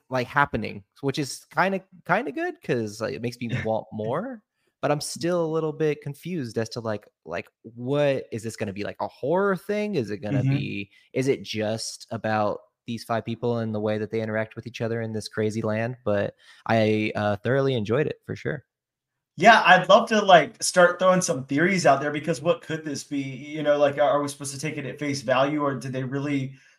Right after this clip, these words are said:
Speaker 2: drop into this cave and then drop into this, I don't know, alternate world or, or worlds or whatever? And then I like how, uh, you know, the one character was throwing out, out there that, that they think that, you know, maybe each one of these, you know, big rocks or whatever could be a different world. And,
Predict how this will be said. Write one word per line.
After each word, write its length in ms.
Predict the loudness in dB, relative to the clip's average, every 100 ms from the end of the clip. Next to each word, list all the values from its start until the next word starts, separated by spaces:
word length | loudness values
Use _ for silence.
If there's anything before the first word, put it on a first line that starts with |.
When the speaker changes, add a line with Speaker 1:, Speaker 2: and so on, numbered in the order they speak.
| 0
Speaker 2:
drop 260 | 4 4
into 180 | 2 -6
this 160 | -6 -6
cave 320 | -4 -2 -2
and 80 | -2
then 160 | -4
drop 320 | 2 4 4 2
into 240 | -4 -4
this, 420 | -4 -4 -4 -8 -12 -14 -8
I 80 |
don't 140 | -4 -2
know, 140 | -2
alternate 640 | 0 0 0 -4 -2 -4 -6
world 600 | -12 -4 2 4 4 0
or, 120 | -4
or 260 | -4 -6 -8
worlds 320 | -6 -4 -2 -4
or 80 |
whatever? 520 | -6 -8 -8 -6 -6 -8 -18 -8 -2
And 140 | 0
then 180 | 2 2 2
I 100 | 4
like 200 | 4 2
how, 440 | 4 6 6 4
uh, 360 | 0 2 4 2 -2
you 120 | -4
know, 100 | -2
the 80 | 0
one 200 | -2 -2
character 400 | -2 -2 -2 -6
was 160 | -4
throwing 320 | 0 2 2 2
out, 180 | 4
out 140 | 2 2
there 160 | 0 0
that, 240 | -2 -8 -10 -20 -20
that 140 | -18 -10
they 140 | -8
think 320 | -6 -6 -4
that, 260 | -2 -2 -4 _ _ -6
you 80 |
know, 80 | -2
maybe 280 | 0 -2 -4
each 320 | -6 -8 -4
one 160 | -2 -2
of 80 | -2
these, 380 | -4 -4 -6 -4
you 100 | -2
know, 100 | 0
big 240 | 0 4
rocks 280 | 6 6 4
or 40 |
whatever 280 | 0 0 -2
could 120 | -6
be 120 | -4
a 60 | -2
different 360 | -2 -4 -8 -6
world. 480 | -2 0 2 2 0
And, 300 | 0 -2